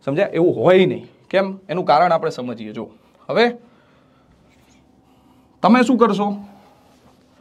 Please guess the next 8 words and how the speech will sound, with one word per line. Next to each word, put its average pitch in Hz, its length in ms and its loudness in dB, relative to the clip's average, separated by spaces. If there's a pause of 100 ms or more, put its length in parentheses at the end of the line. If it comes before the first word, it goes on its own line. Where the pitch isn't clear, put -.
(420)
એ 175 120 2
થી 247 280 4
સી 208 260 0
નું 214 200 4
ડિસ્ટન્સ 190 400 -2
સપોઝ 165 400 -2
માપ્યું 135 340 -2
તમે 82 220 -10